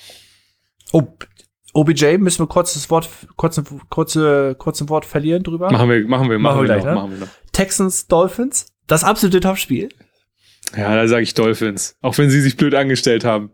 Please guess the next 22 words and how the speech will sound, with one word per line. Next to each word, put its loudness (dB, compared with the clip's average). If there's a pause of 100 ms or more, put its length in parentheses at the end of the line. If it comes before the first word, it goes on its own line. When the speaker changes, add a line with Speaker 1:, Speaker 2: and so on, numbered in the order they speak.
(100)
Speaker 1:
Ja. 2
Speaker 2:
Aber 0 (1120)
Speaker 1:
Jetzt, 0
äh, 2
Packers, -2
Chiefs. -4 (2500)
Speaker 2:
Hui. 2 (1500)
Speaker 1:
Jordan 0
Loves -4
Chance. -4
Speaker 2:
Ich, 0 (920)
ja, 2
das -2
ist -2
natürlich 0
schwierig, 0
aber 0
ich -2
würde 2
tatsächlich, -2
glaub 0
ich, -10